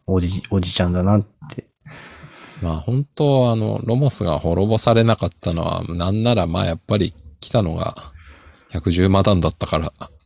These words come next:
Speaker 2: 以上って感じですよね。
Speaker 1: まあ、あとね、あの、最初にダイが、あの、<laughs> 行ったからっていうね。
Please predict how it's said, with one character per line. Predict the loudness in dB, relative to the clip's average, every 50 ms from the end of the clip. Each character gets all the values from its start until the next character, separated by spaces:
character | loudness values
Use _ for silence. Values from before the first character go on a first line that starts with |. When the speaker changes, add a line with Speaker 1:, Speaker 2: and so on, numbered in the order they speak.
| _ _ 0
Speaker 2:
以 | 0 2
上 | 2 2 0
っ | -2 -4 -10 -6 -4
て | -2 0
感 | 2 2 2
じ | 4
で | 2 2
す | 2 0 -4
よ | -6
ね。 | -6 -8 -12 -12 -12 -12 -12 -6 -2
Speaker 1:
ま | 0 0 2
あ、 |
あ | 2
と | 2 0 0
ね、 | 2 2 2 2 0 0 -4 _ -8
あ | -4 -2
の、 | 0 0 0 -2 -4 _ _ _ -20 -20 -20 -20 _ _
最 | -12 -4 0 2 2 2
初 | 4 4 4
に | 4 4 6 4 4 2 0 -4 _ _ _ _ -12 -6 -2
ダ | 2 4 4 4
イ | 4
が、 | 2 2 0 0 -2 -6 _ _
あ | -2 -2 0
の、 | 0 0 -2 -4 -6
<laughs> | -8 -12 -16 _ _ -2
行 | -2 0
っ | 0
た | 0 0
か | 0 0
ら | -2 -6
っ | -4
て | -2 -2
い | -2
う | -2 -2 -4
ね。 | -4 -2 -2 -2 -4 -4 -8